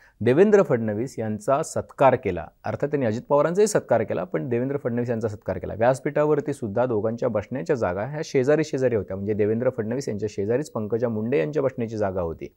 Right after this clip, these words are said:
आणि या सगळ्या, अ, चौकटीमध्ये ते दोघंही हास्यविनोद करतानाही बघायला मिळाले. अगदी गोपीनाथ गडावरती जेव्हा सत्कार समारंभ पार पडले तिथं, तेव्हा पंकजा मुंडे आलेल्या समोरून दिसल्यानंतर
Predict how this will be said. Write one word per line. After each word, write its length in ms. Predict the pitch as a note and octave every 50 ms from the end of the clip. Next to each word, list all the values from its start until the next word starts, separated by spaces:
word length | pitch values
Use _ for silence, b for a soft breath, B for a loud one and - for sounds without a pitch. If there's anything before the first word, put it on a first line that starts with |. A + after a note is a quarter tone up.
| _ b b b b b b b b b -
आणि 280 | - C3+ E3+ F#3+ G#3
या 180 | F#3+ E3 F3 G3+
सगळ्या, 480 | G3+ - - D3+ C#3+ D3+ F3 G3 G#3 G#3
अ, 280 | F3 - A2+ A#2 B2 A#2 -
चौकटीमध्ये 680 | - C3+ C3+ B2+ - D#3 D3+ D#3 C#3+ B2 A2 G2+ A#2 C#3
ते 180 | - - -
दोघंही 520 | C3 B2+ B2+ B2+ B2 E3 F#3 F3 C#3 B2 B2
हास्यविनोद 580 | B2+ - - A#2+ - - - D#3 D3+ D3+ D3
करतानाही 440 | D3 - C3+ A#2 - - A#2 A2+ B2+
बघायला 320 | A#2 G#2 G2 F#2+ F#2+ F#2 F#2
मिळाले. 280 | F2+ E2+ E2+ E2+ D#2+ - - b b b b b b b b -
अगदी 400 | C#3 D3+ E3+ F3+ F#3 E3+ C#3+ C#3+
गोपीनाथ 380 | C3 B2+ B2 - D3+ D3+ D#3
गडावरती 560 | D3 D3 C#3+ C#3+ C#3+ C#3 C#3 C3 B2+ - C#3
जेव्हा 260 | B2+ B2+ A#2 A#2+ B2+ B2+
सत्कार 520 | B2 - G#2+ - - - C3 C3 B2+ B2+
समारंभ 420 | B2 - A#2+ A#2+ A#2+ B2 B2 A#2+
पार 280 | A#2+ A#2 - A#2 A#2 A#2+
पडले 420 | A2 - - A#2+ B2 C3+ C#3 C#3+
तिथं, 340 | B2 A2 F#2+ - - G2+ - - -
तेव्हा 280 | A2+ G#2 G2+ G#2+ A#2+ B2+
पंकजा 520 | - - A2 G#2+ G#2+ G#2+ C3+ C#3 D3+ D#3
मुंडे 340 | D3+ C#3+ C3+ C3 C3 C3 C3
आलेल्या 320 | C3 A#2+ A#2 A#2+ A#2 B2
समोरून 400 | A2+ - A#2+ A#2 A2+ A2+ A2+ A2
दिसल्यानंतर 840 | G#2 G#2 G2 - A2+ A2+ A2 G#2+ G2+ F#2+ F#2+ F#2 - G#2+ B2 D3